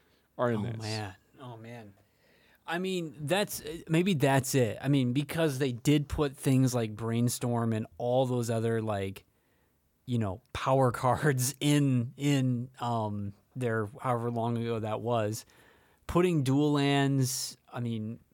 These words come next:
Speaker 2: maybe just because it's not gonna be Pioneer, put the fetch lands in. Just do that. Maybe then it would.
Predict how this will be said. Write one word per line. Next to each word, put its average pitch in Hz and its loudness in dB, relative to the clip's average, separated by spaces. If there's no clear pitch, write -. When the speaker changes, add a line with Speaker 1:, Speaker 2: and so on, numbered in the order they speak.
Speaker 2:
maybe 123 -2
just 156 -2
because 135 -2
it's 131 -2
not 123 0
gonna 135 -4
be 139 2
Pioneer, 127 0
put 190 -6
the 285 0
fetch 156 -4
lands 120 -2
in. 104 -10
Just 143 -4
do 139 4
that. 117 2
Maybe 143 2
then 131 0
it 156 -4
would. 175 2